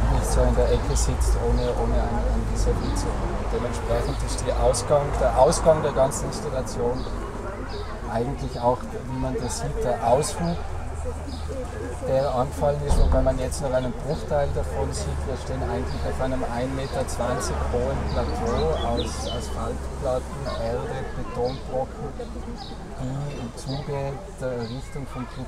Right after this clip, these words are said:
Hybrid da angeschüttet worden sind. Und da drumherum haben wir dann, um diesen Ort hervortreten zu lassen, eigentlich mit ganz simplen, banalen architektonischen Mitteln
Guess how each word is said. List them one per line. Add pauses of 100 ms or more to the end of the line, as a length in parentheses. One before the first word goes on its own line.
Hybrid
da
angeschüttet (120)
worden
sind.
Und
da
drumherum
haben
wir
dann, (400)
um
diesen
Ort
hervortreten
zu
lassen,
eigentlich
mit
ganz (1300)
simplen, (480)
banalen
architektonischen
Mitteln